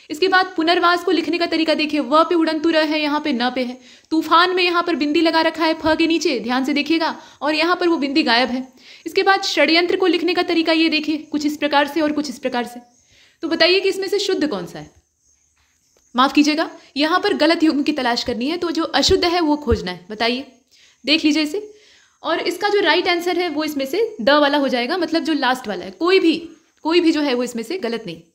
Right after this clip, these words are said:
इसे अगर देखा जाए तो इसमें इधर वाला जो है वो शुद्ध था, ठीक है, इधर वाला जो था वो अशुद्ध था, तरीका यही होता है। ये जो द्वंद्व लिखा है ना, द्वंद्व को ऐसे लिखा जाता है और इसके बाद यहाँ बिंदी जो है वो आवश्यक होती है, आधा न नहीं रहेगा। तूफान को लिखने का तरीका, षड्यंत्र को लिखने का तरीका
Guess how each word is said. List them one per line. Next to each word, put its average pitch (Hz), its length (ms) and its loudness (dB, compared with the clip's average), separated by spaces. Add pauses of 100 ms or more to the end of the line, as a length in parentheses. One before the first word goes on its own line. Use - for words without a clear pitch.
(880)
इसे 285 160 0
अगर 311 160 4
देखा 285 300 0
जाए 294 240 0 (340)
तो 294 60 -2
इसमें 330 440 2
इधर 339 280 4
वाला 359 200 4
जो 339 100 0
है 370 120 0
वो 359 120 0
शुद्ध 330 260 -2
था, 202 200 -10 (160)
ठीक 349 140 0
है, 277 80 -2
इधर 311 240 2
वाला 311 160 2
जो 302 120 0
था 302 140 -2
वो 359 120 0
अशुद्ध 277 360 -2
था, 339 220 -4 (360)
तरीका 311 280 4
यही 208 180 0
होता 160 240 -12
है। - 140 -20 (420)
ये 233 80 -12
जो 269 100 -4
द्वंद्व 277 300 2
लिखा 302 220 2
है 320 160 0
ना, 453 80 -4
द्वंद्व 311 340 0
को 349 160 0
ऐसे 277 240 -2
लिखा 208 200 -6
जाता 165 260 -10
है 160 100 -20 (120)
और 277 220 0
इसके 302 240 -4
बाद 330 300 2 (300)
यहाँ 330 220 2
बिंदी 339 280 2
जो 403 80 0
है 392 100 0
वो 392 100 -2
आवश्यक 320 360 0
होती 254 240 -8
है, 190 60 -6
आधा 277 280 0
न 320 100 0
नहीं 320 240 0
रहेगा। 185 260 -6
तूफान 302 400 -2
को 311 60 0
लिखने 285 240 -2
का 294 80 0
तरीका, 247 320 -2
षड्यंत्र 269 380 -2
को 285 80 0
लिखने 240 220 -4
का 247 100 -2
तरीका 202 300 -8